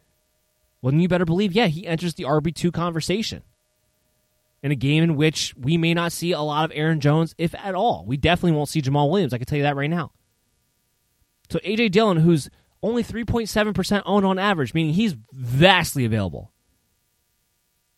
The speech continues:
could be a league winner for those playing in those championship weeks come week seventeen, after not performing at all, all season long.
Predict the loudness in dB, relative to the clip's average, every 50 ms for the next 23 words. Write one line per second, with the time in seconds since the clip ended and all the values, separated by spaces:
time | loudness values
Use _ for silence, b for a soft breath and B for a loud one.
0 | _ _ _ _ _ _ _ -4 0 0 0 2 2 2 2 2 0 -2 -6 -10
1 | _ _ _ _ _ _ _ _ _ _ -4 -2 -2 0 0 -2 0 2 2 4
2 | 4 2 0 -2 -4 -8 _ _ -6 0 4 4 4 4 2 0 -2 0 0 0
3 | 0 0 0 0 -2 -4 -4 -2 -2 -2 -2 -2 -4 -8 -8 -8 -4 -2 -2 -2
4 | -2 -4 -4 -6 -6 -6 -6 -6 -6 -6 -6 -10 _ _ _ _ _ _ _ _
5 | _ _ _ _ _ _ _ _ -6 -4 -2 0 2 2 2 4 2 2 0 -2
6 | -4 -6 -6 -2 0 0 0 2 2 4 4 6 6 6 6 4 2 -2 _ _
7 | _ _ _ -2 0 2 2 2 2 2 2 2 2 2 0 0 -2 -6